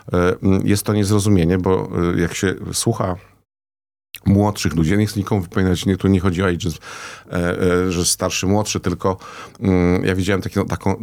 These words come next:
e, sondę uliczną, młody, Młodzi dla Młodych, po wyborze K-, Karola, e, prawdopodobnie, e, Nawrockiego na, na prezydenta. E, dlaczego głoso-, znaczy, na kogo głosowałeś w pierwszej turze? Nie wiem, jakiś młody człowiek na krakowskim Ekspresie mówi, na Mencena, a w drugiej,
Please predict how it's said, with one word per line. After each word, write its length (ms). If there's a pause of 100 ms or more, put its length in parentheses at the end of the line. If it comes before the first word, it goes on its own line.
(200)
e, 100
sondę 420
uliczną, 480
młody, 340
Młodzi 300
dla 120
Młodych, 340
po 160
wyborze 480
K-, 120 (160)
Karola, 560 (640)
e, 40
prawdopodobnie, 680 (460)
e, 200
Nawrockiego 600
na, 400
na 120
prezydenta. 640 (420)
E, 240
dlaczego 640 (420)
głoso-, 300
znaczy, 220
na 80
kogo 240
głosowałeś 520
w 60
pierwszej 280
turze? 240
Nie 80
wiem, 100
jakiś 240
młody 180
człowiek 240
na 80
krakowskim 380
Ekspresie 320
mówi, 200 (360)
na 160
Mencena, 540 (340)
a 120
w 80
drugiej, 540